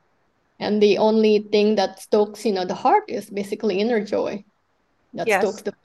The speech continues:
Speaker 1: fire within.
Speaker 2: Mm-hmm. Is, is water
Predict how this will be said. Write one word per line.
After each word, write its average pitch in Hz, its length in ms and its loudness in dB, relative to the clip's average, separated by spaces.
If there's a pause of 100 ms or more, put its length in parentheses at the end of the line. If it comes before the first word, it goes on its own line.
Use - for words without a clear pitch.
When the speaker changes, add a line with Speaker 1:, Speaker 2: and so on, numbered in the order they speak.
Speaker 1:
fire 196 160 -6
within. - 580 -8 (540)
Speaker 2:
Mm-hmm. 202 380 -4 (1500)
Is, 254 280 2 (200)
is 285 260 4
water 392 720 6